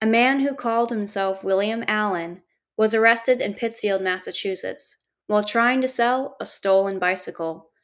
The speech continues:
When questioned, he stated his mind was blank,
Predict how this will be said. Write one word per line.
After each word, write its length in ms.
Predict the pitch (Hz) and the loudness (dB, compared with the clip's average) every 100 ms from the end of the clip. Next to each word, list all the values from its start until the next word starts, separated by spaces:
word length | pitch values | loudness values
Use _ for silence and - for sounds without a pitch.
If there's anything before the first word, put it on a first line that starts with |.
| _ _ _ | _ _ _
When 220 | 214 233 | 0 0
questioned, 580 | 233 233 233 - 262 262 | 2 0 0 -2 -2 -4
he 200 | - 233 | -4 -4
stated 400 | 220 233 226 226 | -2 2 4 4
his 160 | 214 208 | 2 0
mind 300 | 202 208 226 | 0 0 0
was 120 | 214 | -4
blank, 520 | - 190 185 180 - | -4 0 0 0 -6